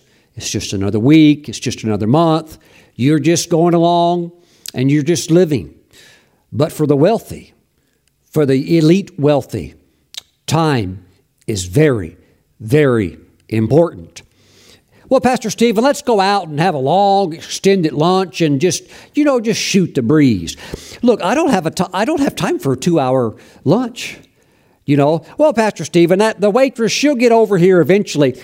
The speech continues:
Well, we, we, somebody needs to flag her down 'cause I've gotta get back to work. We, I, I don't have three hours for a lunch break. I can't be doing that. "Oh, Pastor Stephen, you,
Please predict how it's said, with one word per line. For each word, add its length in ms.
Well, 140
we, 140
we, 240
somebody 340
needs 200
to 80
flag 280
her 100
down 260
'cause 120
I've 140
gotta 160
get 160
back 200
to 60
work. 460
We, 140
I, 300
I 20
don't 220
have 240
three 320
hours 420
for 240
a 60
lunch 340
break. 580
I 60
can't 300
be 120
doing 320
that. 340
"Oh, 180
Pastor 340
Stephen, 380
you, 160